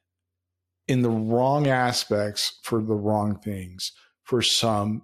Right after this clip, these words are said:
areas. And if you're thinking that China or Russia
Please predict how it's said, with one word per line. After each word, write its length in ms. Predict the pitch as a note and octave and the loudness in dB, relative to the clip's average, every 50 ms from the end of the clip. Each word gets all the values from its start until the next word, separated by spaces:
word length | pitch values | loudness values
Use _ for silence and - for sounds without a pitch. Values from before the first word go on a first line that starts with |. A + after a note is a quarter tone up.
| _ - | _ -4
areas. 640 | A#2 G#2+ G2 F#2 F#2 - _ _ - - - - - _ _ _ _ _ _ _ _ _ _ _ _ _ _ _ | -4 -4 -4 -4 -8 -12 _ _ -10 -8 -8 -8 -10 _ _ _ _ _ _ _ _ _ _ _ _ _ _ _
And 200 | - C#3 B2+ B2+ | 0 2 4 4
if 180 | B2+ B2 - - | 4 2 4 2
you're 120 | B2 A#2 | 2 2
thinking 640 | G2+ - - - F#3+ A#3+ C4+ A3+ - A#3 A3 G3+ F3+ | 2 -2 0 0 2 2 2 0 2 2 2 4 4
that 260 | D#3+ D3+ C#3+ B2 G#2+ | 4 4 2 2 0
China 720 | - - - E3+ F#3 G3+ F#3+ D3+ A#2 G#2+ G#2+ A2 B2+ E3+ _ _ _ _ _ _ | 0 2 2 2 2 4 2 2 2 2 0 -2 -6 -10 _ _ _ _ _ _
or 200 | - A#2 A#2 A2+ | 0 0 2 2
Russia 680 | A2 B2 D#3+ F3 A2+ - - - A2+ G2 G2 G2 F#2+ - | 4 4 4 4 4 2 2 0 0 -2 -4 -8 -10 -14